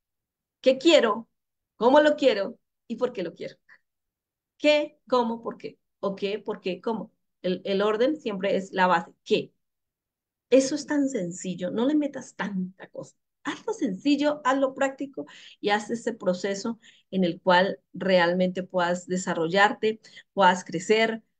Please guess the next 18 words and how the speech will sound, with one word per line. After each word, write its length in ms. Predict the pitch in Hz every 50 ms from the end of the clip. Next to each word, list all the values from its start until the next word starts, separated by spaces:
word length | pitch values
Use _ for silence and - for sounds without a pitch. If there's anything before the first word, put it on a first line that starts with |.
| _ _
puedas 360 | - 208 185 180 185 185 185
liderar, 640 | 185 185 180 160 156 165 185 202 214 214 214 214 214 _
puedas 340 | - 214 214 208 196 - -
influir, 560 | 190 185 185 - 175 165 185 214 233 233 220 202
desarrollar 520 | 208 220 220 254 220 196 175 170 165 147
equipos, 600 | - - - 233 247 - - 208 214 220 - - -
tu 120 | 285 285
negocio, 640 | 247 208 170 160 - - 220 247 233 233 254 - 226
que 80 | 240
tu 120 | - - 240
negocio 360 | 247 220 196 208 220 220 208
crezca, 320 | 180 - 208 220 226 - -
porque 200 | - 262 240 294
es 60 | 277
que 80 | - 330
eso 140 | 311 403 381
genera 360 | - 381 370 269 247 247 247
confianza, 1120 | - 320 339 311 262 - - - 262 269 269 269 285 311 359 359 330 - 311 240 190 -